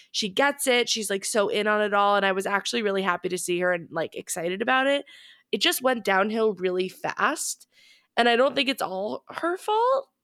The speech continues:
but I just find her, like, to be really sort of rude, espe-, like, the part where she was, like, bored about the story.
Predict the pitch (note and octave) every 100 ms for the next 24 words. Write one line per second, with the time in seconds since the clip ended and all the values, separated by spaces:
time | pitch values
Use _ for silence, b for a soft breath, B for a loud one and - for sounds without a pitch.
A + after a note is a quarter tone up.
0 | _ _ - C4+ B3 B3 - _ _ _
1 | _ _ _ _ _ - C4 D4 F#4+ -
2 | C4 C4 C4+ C#4 B3 G#3 G#3 - _ _
3 | _ _ _ _ _ _ _ - - -
4 | C#4+ F#3+ - A#3 A#3+ B3 G#3+ G3 G3+ G3+
5 | A3 A3 A3+ - _ - - - A#3+ A3+
6 | F#3+ E3+ D#3+ E3 E3 G#3 B3 A#3 - -
7 | G#3 G3 G#3 - A3+ A#3 A3 - F#3+ F#3
8 | F3+ E3+ F#3 F#3 F#3+ G3+ G3 - - -
9 | F#3 F3 G#3+ C4+